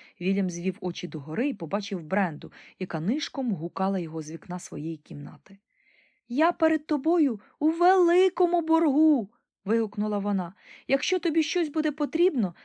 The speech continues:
ти знаєш, де мене знайти». З цими словами Бренда зачинила вікно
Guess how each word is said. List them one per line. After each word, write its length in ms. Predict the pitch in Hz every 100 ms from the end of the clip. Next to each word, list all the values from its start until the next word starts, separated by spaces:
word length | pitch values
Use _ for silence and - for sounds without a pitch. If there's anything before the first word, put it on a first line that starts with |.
| _
ти 140 | 311
знаєш, 400 | 277 277 320 330
де 120 | 285
мене 240 | 285 285 285
знайти». 520 | 262 262 247 214 185 _ _ _
З 100 | -
цими 300 | - 254 240
словами 600 | 196 - 175 202 294 269
Бренда 380 | 214 170 302 330
зачинила 520 | 226 208 - 196 180
вікно 440 | 156 160 185 262